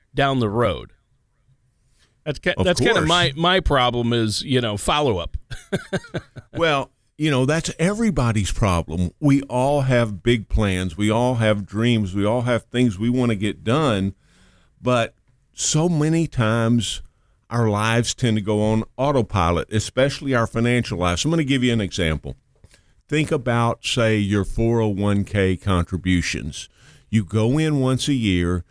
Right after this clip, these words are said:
Speaker 2: you decide how much money is gonna come out of your, your paycheck every month, and it automatically comes out. The money's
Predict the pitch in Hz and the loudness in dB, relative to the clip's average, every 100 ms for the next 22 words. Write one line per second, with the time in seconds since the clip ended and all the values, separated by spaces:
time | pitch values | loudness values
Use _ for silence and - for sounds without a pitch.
0 | - - 110 104 - 101 107 120 127 135 | -14 -2 0 0 0 0 0 0 0 0
1 | 143 135 123 117 123 117 - 104 101 - | 0 0 0 0 0 0 -2 -2 -2 -2
2 | 101 113 120 120 110 113 120 - - 110 | 0 0 2 0 0 0 -2 -6 -6 0
3 | 107 101 - 135 175 - 107 90 85 _ | 2 0 0 0 0 -2 0 0 -2 _
4 | - 101 90 87 87 87 95 - _ _ | -4 -2 0 2 2 2 0 -4 _ _
5 | _ _ _ _ - 135 151 - 110 113 | _ _ _ _ -4 -2 -2 -4 -4 0
6 | 113 120 127 127 139 - 143 139 143 139 | 2 2 0 -2 -2 0 0 0 0 -2
7 | 87 - - - _ _ _ 117 120 113 | -2 -6 -20 -20 _ _ _ -2 0 0
8 | 107 | -4